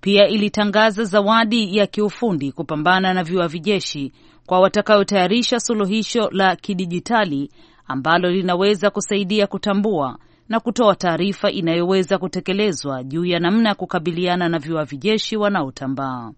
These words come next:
Wafumbuzi wanaweza kujifunza zaidi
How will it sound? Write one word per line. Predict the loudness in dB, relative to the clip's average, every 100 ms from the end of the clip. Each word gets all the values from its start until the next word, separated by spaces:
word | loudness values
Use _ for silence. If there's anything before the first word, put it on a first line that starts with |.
| _ _ _ _ _ _ _
Wafumbuzi | 0 2 2 4 4 4 2 2 2
wanaweza | 2 2 4 2 2 2 0
kujifunza | 0 -2 -2 -2 -2 0 -2
zaidi | -2 -2 0 0 -4